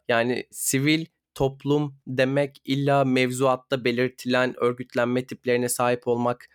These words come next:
o örgütlenme tiplerinden yola çıkan hareketler değil,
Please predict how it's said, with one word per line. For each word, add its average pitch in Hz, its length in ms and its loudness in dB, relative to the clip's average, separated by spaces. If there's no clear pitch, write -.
o 156 220 2
örgütlenme 127 640 -2
tiplerinden 127 720 -2
yola 123 340 0
çıkan 120 340 -4
hareketler 120 760 -2
değil, 208 540 0